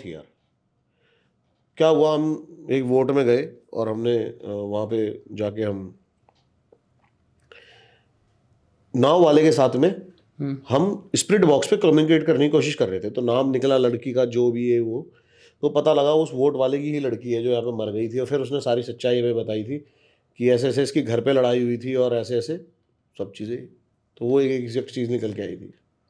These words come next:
Speaker 2: अच्छा।
Speaker 1: कम्युनिकेशन के through।
Speaker 2: मिरर गेम क्या है भाई ये?
Speaker 1: मिरर गेम भी भाई बकवास है वैसे तो ये।
Speaker 2: वैसे
Speaker 1: ये,
Speaker 2: तो मतलब?
Speaker 1: ये मिरर्स को बताते हैं कि पैरानॉर्मल, अ, जो मल्टी यूनिवर्स होता है या फिर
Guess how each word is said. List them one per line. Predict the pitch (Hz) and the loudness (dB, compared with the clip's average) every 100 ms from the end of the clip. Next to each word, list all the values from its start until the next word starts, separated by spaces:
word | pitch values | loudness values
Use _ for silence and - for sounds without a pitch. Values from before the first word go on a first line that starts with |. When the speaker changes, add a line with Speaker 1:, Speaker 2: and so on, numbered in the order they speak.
| _ _ _ _ | _ _ _ _
Speaker 2:
अच्छा। | - - 131 | -14 -2 0
Speaker 1:
कम्युनिकेशन | 135 117 113 113 | 2 0 -2 -4
के | 104 | -6
through। | 95 92 - _ _ _ _ _ _ _ _ _ _ _ _ _ _ _ _ _ _ 147 | -8 -14 -18 _ _ _ _ _ _ _ _ _ _ _ _ _ _ _ _ _ _ -6
Speaker 2:
मिरर | 160 170 196 208 202 | 0 2 2 0 -2
गेम | 208 202 | -4 -4
क्या | 190 | -2
है | 170 | -2
भाई | 165 | -2
ये? | 196 208 _ _ _ _ _ - | -4 -10 _ _ _ _ _ -4
Speaker 1:
मिरर | 135 175 185 | 2 6 6
गेम | 180 180 | 6 4
भी | |
भाई | 139 151 | 2 0
बकवास | 139 127 117 | 0 0 0
है | 104 | -2
वैसे | 104 104 | -6 -6
तो | |
ये। | 98 90 87 _ _ _ - | -8 -10 -14 _ _ _ -10
Speaker 2:
वैसे | 143 165 180 | 0 4 4
Speaker 1:
ये, | 190 | 2
Speaker 2:
तो | 196 | -2
मतलब? | 185 214 | -2 2
Speaker 1:
ये | 185 | 4
मिरर्स | 185 175 165 196 185 | 4 4 6 6 4
को | 208 | 4
बताते | 175 165 156 180 | 4 4 4 4
हैं | 180 | 4
कि | 185 | 2
पैरानॉर्मल, | 170 147 160 160 156 170 | 2 4 4 2 4 2
अ, | 170 - 143 135 - - - - - - 135 | 0 -4 -4 -4 -10 -20 -20 -20 -20 -18 -4
जो | 139 147 - - _ _ - | 0 2 0 -8 _ _ -6
मल्टी | 131 143 160 | -2 0 0
यूनिवर्स | 156 160 147 | 2 2 2
होता | 151 151 | 0 0
है | |
या | 147 | 2
फिर | 156 | 0